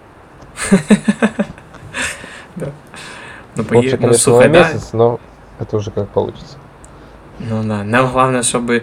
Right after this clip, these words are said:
Speaker 1: Слухай, нас-, я, до речі, я доделав всю роботу вже сьогодні.
Speaker 2: Да.
Speaker 1: Тобто н-, нічого не треба в четвер, нічого делать, в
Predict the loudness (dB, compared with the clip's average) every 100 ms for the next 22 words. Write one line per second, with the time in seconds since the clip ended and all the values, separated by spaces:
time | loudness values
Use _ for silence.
0 | -4 -10 -4 -2 0 2 2 2 2 4
1 | 4 2 2 2 0 0 0 0 0 2
2 | 0 2 2 0 0 -2 -2 -2 -2 -2
3 | -4 -4 -4 -2 -2 -2 -2 -6 -10 -20
4 | -20 -20 -16 -16 -18 -14 -8 -6 -4 -4
5 | -4 -4 -2 0 -2 0 0 0 -4 -6
6 | 0 0 0 -6 -6 -4 -2 0 0 -2
7 | -2